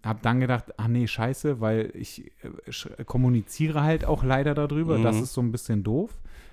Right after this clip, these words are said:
Speaker 1: Ähm, deswegen finde ich das mittlerweile ganz geil, dass, ähm, Facebook und der Messenger getrennt sind.
Speaker 2: Ja.
Speaker 1: Und dann wollte ich, ähm,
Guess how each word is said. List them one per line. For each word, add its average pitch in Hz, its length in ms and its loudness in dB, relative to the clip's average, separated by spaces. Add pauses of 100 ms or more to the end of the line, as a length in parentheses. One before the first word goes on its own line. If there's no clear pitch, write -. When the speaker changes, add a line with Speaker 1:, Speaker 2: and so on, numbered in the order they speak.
(160)
Speaker 1:
Ähm, 110 480 0
deswegen 117 360 0
finde 135 160 -2
ich - 80 -6
das - 180 -8 (300)
mittlerweile 120 680 -2
ganz 120 260 -6
geil, 120 340 0
dass, - 320 -8
ähm, 107 240 -2
Facebook - 720 -4
und 113 160 -4
der 104 60 2
Messenger 113 520 0
getrennt 107 560 -6
sind. 196 340 -6 (200)
Speaker 2:
Ja. 113 200 4 (140)
Speaker 1:
Und 113 240 0
dann 131 200 4
wollte 160 340 2
ich, - 240 -6
ähm, 117 560 0